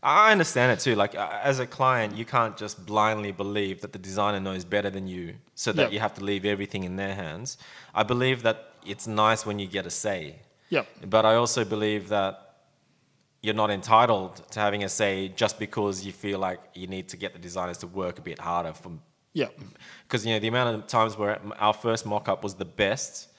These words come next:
Speaker 1: and someone only changed it because they felt like
Speaker 2: Yeah, no,
Speaker 1: they
Speaker 2: or
Speaker 1: had
Speaker 2: they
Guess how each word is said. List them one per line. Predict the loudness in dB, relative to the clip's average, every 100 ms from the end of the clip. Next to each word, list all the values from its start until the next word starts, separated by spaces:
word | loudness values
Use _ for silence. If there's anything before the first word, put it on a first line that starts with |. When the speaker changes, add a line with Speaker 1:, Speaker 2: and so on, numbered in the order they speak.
| -20 -20 -14
Speaker 1:
and | -8 -8 -6
someone | 0 2 2
only | 0 -2
changed | -2 -2 -2 -4
it | -6
because | -6 -4
they | -2 -4
felt | 0 0 0 -2
like | -6 -6 -12 -20 _ _ _ -2
Speaker 2:
Yeah, | 0 0 -8
no, | -2
Speaker 1:
they | 2 2
Speaker 2:
or | 2
Speaker 1:
had | 2
Speaker 2:
they | 0